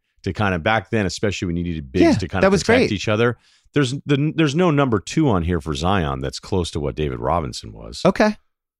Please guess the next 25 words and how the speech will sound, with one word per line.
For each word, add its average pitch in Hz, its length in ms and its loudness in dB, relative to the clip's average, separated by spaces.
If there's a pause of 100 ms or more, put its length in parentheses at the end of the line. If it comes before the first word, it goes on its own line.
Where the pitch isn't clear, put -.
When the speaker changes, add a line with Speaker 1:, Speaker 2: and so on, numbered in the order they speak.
(760)
Speaker 2:
But 170 120 6
it - 20 8
Speaker 1:
Would 160 60 6
Speaker 2:
was 143 100 4
Speaker 1:
you 104 60 2
Speaker 2:
David 165 260 6
Robinson 143 880 4
and 135 180 0
some 127 160 2
contracts, 127 920 2
and 120 180 4
they 117 100 4
didn't 131 220 4
have 120 180 2
all 113 160 6
these 104 220 0
Laker 120 300 2
picks 92 280 -2
coming, 78 320 -6
you 90 100 -2
know? 90 280 -2
Speaker 1:
I 180 120 6
like 208 180 4
Jrue 139 180 2
Holiday. 71 460 0